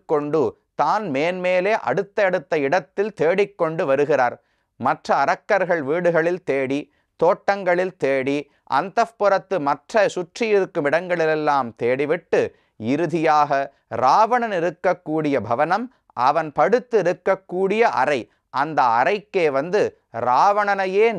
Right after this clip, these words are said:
நேரே கண்டார். ரொம்ப அழகான காட்சியாம். எப்படி ஒரு ஊர் உள்ளதென்றால்,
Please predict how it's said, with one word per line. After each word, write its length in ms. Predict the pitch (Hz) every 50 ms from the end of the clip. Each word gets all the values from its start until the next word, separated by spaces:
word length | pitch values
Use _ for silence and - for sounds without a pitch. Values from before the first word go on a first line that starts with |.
| 139 139
நேரே 360 | 147 165 185 196 196 208 220 226 - - -
கண்டார். 380 | 135 139 151 139 131 110 - _ _ _ _ _ _ _ -
ரொம்ப 220 | 147 170 208 226 196 127
அழகான 640 | 131 151 170 160 170 180 180 185 196 208 214 226 220 - 156
காட்சியாம். 500 | 147 147 139 - - 156 139 123 - _ _ _ _ _ _ -
எப்படி 400 | - 107 113 - - 190 196 196 180 170
ஒரு 160 | 165 156 156 139 110 101 _ _ _ - - 131
ஊர் 180 | 175 214 226 214
உள்ளதென்றால், 720 | 185 170 170 170 160 156 151 147 135 135 143 143 147 147